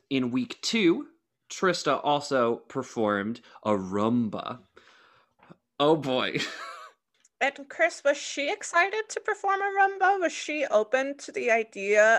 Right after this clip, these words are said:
Speaker 2: of being intimately close with Louis?
Speaker 1: Well, Katie, her husband, she just, ugh.
Speaker 2: Chris,
Speaker 1: It
Speaker 2: she's married, Chris.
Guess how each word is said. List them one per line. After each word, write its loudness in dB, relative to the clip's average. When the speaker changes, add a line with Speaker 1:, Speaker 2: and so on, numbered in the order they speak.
Speaker 2:
of 0
being -10
intimately -4
close 2
with -2
Louis? 0
Speaker 1:
Well, -12
Katie, -8
her -2
husband, -6
she -6
just, -12
ugh. -14
Speaker 2:
Chris, -2
Speaker 1:
It -4
Speaker 2:
she's 0
married, -2
Chris. -2